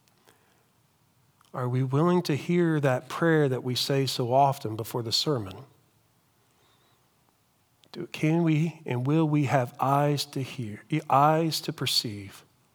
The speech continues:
and ears to hear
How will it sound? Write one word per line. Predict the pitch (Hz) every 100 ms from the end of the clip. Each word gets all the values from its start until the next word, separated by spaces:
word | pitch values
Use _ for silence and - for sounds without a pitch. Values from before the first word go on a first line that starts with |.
| _ _ _ _ _ _ _ _ _ _ -
and | 131 135 -
ears | 156 160 156 139 -
to | 127
hear | - 131 107 98 -